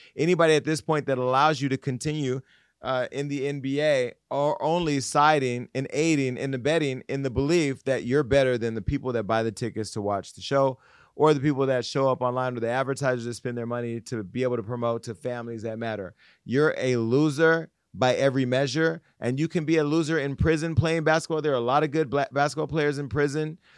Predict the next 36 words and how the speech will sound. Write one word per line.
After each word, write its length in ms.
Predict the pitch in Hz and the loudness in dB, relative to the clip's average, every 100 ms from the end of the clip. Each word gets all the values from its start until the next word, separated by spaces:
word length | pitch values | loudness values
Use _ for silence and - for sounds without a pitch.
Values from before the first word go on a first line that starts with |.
| - - | -20 -6
Um, 440 | 123 131 127 120 | -2 0 0 0
I 100 | 135 | -4
think 220 | - 151 | -4 -6
you 80 | 147 | -6
should 180 | - 131 | -4 0
go 160 | 127 | 2
to 100 | 117 | 2
jail. 560 | 107 101 135 143 151 165 _ - | 0 2 4 6 4 0 _ -4
Maybe 200 | 196 220 | 0 2
not 220 | 202 175 | 2 2
go 80 | 160 | 2
to 120 | 156 | 0
jail 220 | 135 151 | 0 0
'cause 200 | 147 143 | 0 -4
you 80 | 131 | -4
didn't 160 | 139 139 | -4 -4
hurt 180 | 143 143 | -4 -4
nobody. 520 | 139 139 139 139 - _ _ | -2 0 0 -4 -10 _ _
Maybe 180 | 151 190 | 0 2
it 40 | 180 | 2
wasn't 300 | 165 147 151 | 2 0 -4
illegal. 640 | 143 143 139 151 143 - | -2 -2 0 0 -2 -6
Brandishing 520 | - 151 165 160 170 143 | -2 0 0 -2 -2 -4
a 40 | |
firearm 540 | - 131 147 156 156 | 0 2 2 2 2
is 200 | 131 139 | 0 0
illegal, 460 | 156 156 165 151 165 | 0 0 0 0 -2
so 140 | - | -2
you 140 | 139 131 | -6 -2
kinda 260 | 156 143 | -2 0
were 160 | 131 143 | 2 0
brandishing 540 | 110 123 147 147 156 | 0 -2 -2 -4 -4
it. 120 | 151 - | -4 -2
I 160 | 143 160 | 2 2
don't 180 | 165 151 | 0 -2
know, 380 | 151 151 147 | 0 0 -2